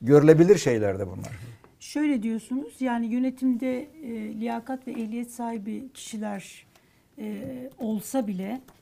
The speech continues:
Speaker 2: e,
Speaker 1: Evet.
Speaker 2: eğer tepedeki lider kurallara uymuyorsa
Speaker 1: E, yönetimin
Speaker 2: orada
Speaker 1: kurallarına ve yönetimin gereklerine uymuyorsa
Speaker 2: uymuyorsa orada bir başarı sağlanamaz,
Speaker 1: beklenemez, evet.
Speaker 2: beklenemez
Speaker 1: Doğru,
Speaker 2: diyorsunuz.
Speaker 1: evet.
Speaker 2: Bunu biraz anlatır mısınız?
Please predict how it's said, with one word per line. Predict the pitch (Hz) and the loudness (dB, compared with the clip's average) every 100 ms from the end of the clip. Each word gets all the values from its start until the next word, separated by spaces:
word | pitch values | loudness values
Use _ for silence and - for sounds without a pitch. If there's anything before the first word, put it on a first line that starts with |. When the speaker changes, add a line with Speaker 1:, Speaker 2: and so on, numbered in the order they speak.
| _ | _
Speaker 2:
e, | 208 196 | -12 -6
Speaker 1:
Evet. | 202 190 190 196 - _ _ _ - | -4 -4 -8 -12 -18 _ _ _ -6
Speaker 2:
eğer | 226 233 208 - - _ - _ | -2 0 -2 -8 -20 _ -20 _
tepedeki | - 202 240 226 233 - 262 | -8 -4 -2 -2 -4 -2 0
lider | 240 233 220 208 - - - | -2 -4 -8 -8 -16 -20 -10
kurallara | 226 214 208 208 | -6 -6 -6 -8
uymuyorsa | 269 240 254 202 190 180 247 285 285 _ _ _ _ _ _ - | -4 -2 0 -2 -6 -8 -8 -8 -10 _ _ _ _ _ _ -6
Speaker 1:
E, | |
yönetimin | 117 180 - 156 | 0 2 2 2
Speaker 2:
orada | |
Speaker 1:
kurallarına | 135 131 123 117 117 135 117 | 2 4 4 4 4 4 4
ve | 120 | 4
yönetimin | 104 117 120 123 123 | 2 0 0 0 0
gereklerine | 113 113 110 107 107 | 2 0 0 -2 -2
uymuyorsa | 110 147 277 233 202 226 | -2 0 2 0 -2 -6
Speaker 2:
uymuyorsa | 254 277 - | -6 -6 -4
orada | 254 226 240 | -4 -2 -4
bir | 254 | -6
başarı | 233 214 208 226 285 - _ _ | -6 -10 -10 -8 -10 -14 _ _
sağlanamaz, | - 262 226 190 | -4 -2 0 -2
Speaker 1:
beklenemez, | 180 185 | -4 -8
evet. | 226 | -8
Speaker 2:
beklenemez | - 202 190 175 175 | -8 -8 -8 -8 -8
Speaker 1:
Doğru, | - 120 | -6 -6
Speaker 2:
diyorsunuz. | - - | -6 -10
Speaker 1:
evet. | - | -6
Speaker 2:
Bunu | 269 285 | -2 -2
biraz | 269 247 | 0 -2
anlatır | 226 226 220 214 | -2 -6 -8 -10
mısınız? | 180 - - - - | -10 -10 -12 -14 -18